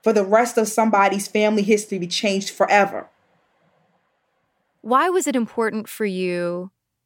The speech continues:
Speaker 2: to go to all of these places, Georgia, South Carolina, Louisiana, Oklahoma, California? Like, why did you need to go there in person?
Speaker 1: Because I wanted to feel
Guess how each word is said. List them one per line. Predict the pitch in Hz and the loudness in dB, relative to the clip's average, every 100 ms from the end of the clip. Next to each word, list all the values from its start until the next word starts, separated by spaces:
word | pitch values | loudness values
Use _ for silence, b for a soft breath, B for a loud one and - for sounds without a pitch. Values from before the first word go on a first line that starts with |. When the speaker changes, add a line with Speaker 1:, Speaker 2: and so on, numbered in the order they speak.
| - | -10
Speaker 2:
to | - 208 185 175 - - - - | -2 2 2 0 -4 -14 -20 -4
go | 202 208 208 208 | 4 6 8 4
to | - - 170 160 151 180 _ _ _ _ _ - | 0 -4 -4 -2 -6 -8 _ _ _ _ _ 0
all | 185 | 4
of | 185 | 4
these | 180 175 | 2 -2
places, | - 170 - - 180 | -2 -4 -4 -10 -8
Georgia, | 175 196 185 | 0 2 4
South | 185 185 170 | 2 0 0
Carolina, | - 175 170 160 160 | -2 -4 -2 -2 -2
Louisiana, | 165 170 180 180 175 170 170 165 170 | -4 -2 0 0 0 -2 -2 -4 -2
Oklahoma, | 175 180 175 170 165 165 | -2 -2 -4 -4 -4 -6
California? | - 170 170 170 - 170 165 165 | -4 -2 -2 -2 -4 -4 -4 -4
Like, | 180 - _ _ _ - | -4 -6 _ _ _ 2
why | 202 226 | 4 6
did | 254 | 4
you | 247 | 2
need | 226 208 | 2 0
to | 220 | -2
go | 185 180 | -2 -2
there | 175 175 170 165 170 _ - | 0 0 0 -4 -8 _ -8
in | 175 | -8
person? | 165 - - - 202 - B B B B - | -8 -12 -10 -12 -12 -16 B B B B 0
Speaker 1:
Because | 220 214 247 240 240 226 226 226 - - _ _ _ _ _ _ _ - | 0 6 8 8 6 4 2 -2 -8 -14 _ _ _ _ _ _ _ -4
I | 208 | 0
wanted | 240 285 254 254 | 2 0 0 0
to | 185 | -4
feel | - - 262 269 247 | -6 -4 0 4 2